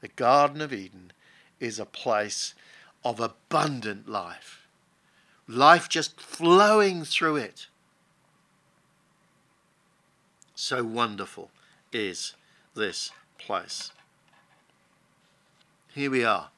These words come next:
then. First picture, part, part of this picture. What is it? What do we live for? Well, in part, God says, You live to enjoy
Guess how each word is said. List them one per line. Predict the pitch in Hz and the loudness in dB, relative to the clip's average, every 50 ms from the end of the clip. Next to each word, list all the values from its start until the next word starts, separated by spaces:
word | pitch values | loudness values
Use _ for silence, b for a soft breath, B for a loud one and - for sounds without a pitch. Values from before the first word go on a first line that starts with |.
| _ _ _ _ _ _ _ _ - | _ _ _ _ _ _ _ _ -10
then. | 139 113 95 82 - B B B B B | -8 -8 -8 -8 -12 B B B B B
First | - - - - - 185 190 185 170 143 117 - - - - - B B B B B B B _ - | -20 -18 -16 0 4 6 8 8 8 6 4 0 -4 -4 -6 -10 B B B B B B B _ -4
picture, | - 156 151 - - - - 143 131 117 120 | -2 -2 -2 -2 -4 -4 -2 -2 -2 -4 -6
part, | - - 143 135 127 120 - - | -2 2 4 4 4 4 2 2
part | 143 139 127 120 117 | 2 2 4 4 2
of | 107 | 0
this | 98 131 139 - | 0 -2 -2 -2
picture. | - - - 147 - - - 120 98 85 B B B B B B B B B - | -4 -8 -10 -10 -8 -8 -8 -8 -8 -10 B B B B B B B B B 2
What | 139 165 208 | 4 4 6
is | 269 254 269 | 4 4 0
it? | 196 151 - _ _ _ _ - | -2 -2 -4 _ _ _ _ -4
What | - 175 | -2 0
do | 220 | 0
we | 220 196 151 | 0 0 0
live | 135 127 131 139 180 214 208 | 0 0 2 4 4 2 2
for? | - - - 220 214 247 311 349 - - _ _ _ _ _ _ _ _ _ _ _ _ _ _ _ _ _ _ _ b b b b b b b b b b b b b _ _ _ _ _ _ _ _ _ _ _ _ - | -2 -4 0 2 2 2 2 -2 -6 -12 _ _ _ _ _ _ _ _ _ _ _ _ _ _ _ _ _ _ _ b b b b b b b b b b b b b _ _ _ _ _ _ _ _ _ _ _ _ -2
Well, | 156 156 139 | -2 0 0
in | 131 123 | -2 -4
part, | - - - 156 196 196 120 101 98 - b b b b b b b b b _ _ _ _ _ _ _ - | -6 0 2 4 4 4 2 -2 -4 -8 b b b b b b b b b _ _ _ _ _ _ _ -2
God | 143 139 127 120 - | 2 2 2 2 0
says, | - - - 127 123 117 - b b b b b - | -2 -2 0 -2 -2 -2 -6 b b b b b -8
You | 120 131 131 | -6 -4 -2
live | 123 127 131 156 185 196 175 151 - - | -2 -2 -2 0 0 -2 -2 -6 -8 -8
to | - - 170 156 151 - - | -6 -4 -2 -4 -4 -6 -8
enjoy | 147 151 151 135 120 - - 160 131 139 147 147 135 113 95 92 95 98 - | -10 -10 -10 -10 -4 0 0 2 2 2 2 2 2 0 -2 -6 -12 -14 -20